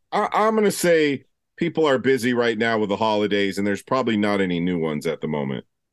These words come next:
Speaker 1: Well, Danny G, you'll be happy to know that you are wrong. You are wrong. We had one review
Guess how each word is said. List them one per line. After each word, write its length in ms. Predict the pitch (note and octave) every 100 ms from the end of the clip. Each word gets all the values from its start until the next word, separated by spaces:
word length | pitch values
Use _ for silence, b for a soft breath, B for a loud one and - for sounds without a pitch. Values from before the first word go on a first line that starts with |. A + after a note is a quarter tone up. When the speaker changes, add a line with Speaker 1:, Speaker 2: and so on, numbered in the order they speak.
| _ _ _ _ _ _ _ -
Speaker 1:
Well, 180 | C#3+
Danny 360 | D3+ D3+ E3+ E3+
G, 180 | C3+ E3+
you'll 220 | F3+ D#3
be 140 | C#3
happy 340 | C3 D#3+ E3 D3+
to 100 | C#3+
know 200 | D3 E3+
that 100 | C#3
you 140 | D3+
are 100 | D#3
wrong. 640 | D3 D#3 F3 D3 G#2+ E2+ C2+ C2 A#1+ -
You 160 | A2 C#3
are 140 | C#3
wrong. 300 | C3+ D3+ F3
We 120 | E3+ E3+
had 120 | D#3
one 420 | D3 F#3 B3 C4+
review 600 | B3+ G#3+ A3+ A#3+ C#4 D#4